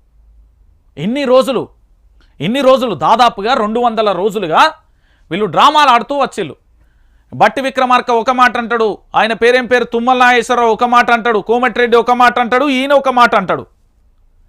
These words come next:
ఇన్ని రోజులు డ్రామాలు ఆడుకుంటూ ప్రజలను పబ్బం, ప్రజలతోని, ఆ, పబ్బం గడుపుతూ కాలాన్ని ఎల్లదీసి వస్తూ ఈ రైతుల ఉసురు పోసుకునే ప్రభుత్వం అయిపోయింది. తెలంగాణ బిడ్డలారా, ఈ పెద్ద మనిషి,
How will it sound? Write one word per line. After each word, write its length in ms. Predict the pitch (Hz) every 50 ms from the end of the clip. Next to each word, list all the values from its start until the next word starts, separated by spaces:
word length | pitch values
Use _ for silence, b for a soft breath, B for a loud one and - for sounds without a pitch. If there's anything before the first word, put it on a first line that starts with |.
| _ _ _ _ _ _ _ _
ఇన్ని 260 | - 175 226 262 277 262
రోజులు 340 | 240 240 269 226 294 285
డ్రామాలు 580 | 277 220 160 190 208 240 277 285 285 285 277 262
ఆడుకుంటూ 520 | 254 247 240 240 240 233 226 208 - 285
ప్రజలను 460 | 285 285 254 233 220 233 262 269 269 254
పబ్బం, 420 | 190 - 208 202 165 285 269 220 b b b b b b b -
ప్రజలతోని, 760 | 190 214 208 285 285 285 277 - 269 262 262 262 247 185 131 _ _ _ _ _ -
ఆ, 120 | 147 170
పబ్బం 520 | - 175 220 220 185 165 311 311 285 262 247
గడుపుతూ 300 | 247 240 - _ 254 262
కాలాన్ని 480 | - 214 214 226 269 285 285 285 269
ఎల్లదీసి 540 | 220 175 196 247 320 330 269 320 294 - -
వస్తూ 480 | 247 226 208 - - 254 311 311 262 480 _ _ _ _ -
ఈ 140 | 151 175 180
రైతుల 360 | 160 165 202 214 - 254 226
ఉసురు 320 | 202 180 208 208 - 320
పోసుకునే 440 | 302 262 247 233 240 - 220 202 190
ప్రభుత్వం 420 | 175 - - 156 202 214 - 214
అయిపోయింది. 380 | 185 165 156 - 139 113 110 - _ _ _ _ _ _ _ _ _ _ _ -
తెలంగాణ 360 | 226 285 294 285 285 277 277
బిడ్డలారా, 540 | 254 269 254 285 277 285 277 269 240 190 - _ _ _ _ _ _
ఈ 160 | 165 220 262
పెద్ద 340 | 254 208 _ - 226 240 247
మనిషి, 360 | 277 277 247 202 - - -